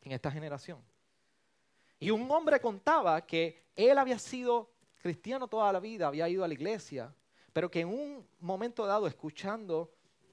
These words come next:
un sermón de Billy Graham y haciendo un llamado a la salvación, ese día experimentó la convicción en su corazón como nunca antes.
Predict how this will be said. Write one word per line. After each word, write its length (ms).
un 280
sermón 520
de 120
Billy 220
Graham 300
y 60
haciendo 320
un 60
llamado 440
a 40
la 120
salvación, 720
ese 260
día 160
experimentó 480
la 120
convicción 720
en 100
su 140
corazón 460
como 300
nunca 420
antes. 320